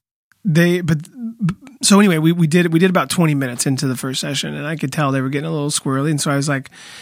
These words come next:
I was like, "Hey, why don't you guys go, you know, just hang out in my office and I'll, I'll catch up with you later." And, and it was so cool too, because when we got, we got home and Emily was asking the, the boys about it, they each had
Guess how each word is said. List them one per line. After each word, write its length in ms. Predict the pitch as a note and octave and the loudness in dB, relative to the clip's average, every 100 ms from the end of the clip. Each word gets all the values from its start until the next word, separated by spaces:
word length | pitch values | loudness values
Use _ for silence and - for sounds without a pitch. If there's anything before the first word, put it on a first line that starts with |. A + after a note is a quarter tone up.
| - | -20
I 40 | - | -4
was 80 | E3+ | -2
like, 100 | E3 | 2
"Hey, 120 | A3 | 2
why 120 | F3 | 2
don't 140 | E3+ | 0
you 60 | F#3+ | 0
guys 120 | F3+ | 0
go, 260 | E3+ F3 F3 | 0 -2 0
you 120 | E3+ | 0
know, 100 | D#3 | 0
just 340 | E3 D#3+ - - | -2 -4 -6 -4
hang 180 | D3 F3+ | 0 0
out 40 | |
in 40 | F3 | 2
my 80 | D#3+ | 0
office 420 | D#3 D3 C3+ - | -2 -4 -6 -4
and 120 | F#3 | -4
I'll, 120 | F3 G3+ G#3 | -4 -4 -6
I'll 80 | |
catch 220 | E3 E3+ E3 | -4 -4 -4
up 60 | |
with 100 | D3+ | 0
you 100 | D#3 | 0
later." 260 | D#3 D3 D3 - - - - _ | 0 -2 -6 -14 -20 -20 -20 _
And, 360 | F3+ E3+ D#3+ D#3 - | 4 4 4 0 0
and 120 | F#3+ | 2
it 40 | |
was 140 | E3+ D3+ | 4 2
so 140 | F#3 | 0
cool 260 | D#3+ - F#3 | 0 2 2
too, 160 | C#3+ G3 | 2 0
because 460 | D#3+ D3 D#3+ D3+ D3 | 0 -2 0 -2 0
when 180 | D#3 | 2
we 100 | D3+ | 2
got, 220 | C3+ E3 - | 0 -4 -2
we 100 | D#3+ | -2
got 180 | D#3+ A#2+ | -2 -4
home 460 | E3 F#3+ D3+ C#3 - | -2 0 0 -2 -2
and 360 | D#3 D3+ D3 - _ - | 0 0 -2 -8 _ 0
Emily 240 | D#3+ D#3+ | 2 2
was 100 | D3 | 0
asking 320 | D3+ C3 D3+ | -2 -2 -2
the, 140 | C#3+ C#3+ | -4 -4
the 120 | D#3+ | -4
boys 260 | C#3+ D3 C#3+ | -2 -2 -2
about 260 | C#3 D3 | -2 -4
it, 60 | D#3+ | 0
they 140 | E3 E3+ | 0 2
each 280 | - F#3 - | 2 0 2
had 320 | E3 D#3+ F3 | -2 -4 -6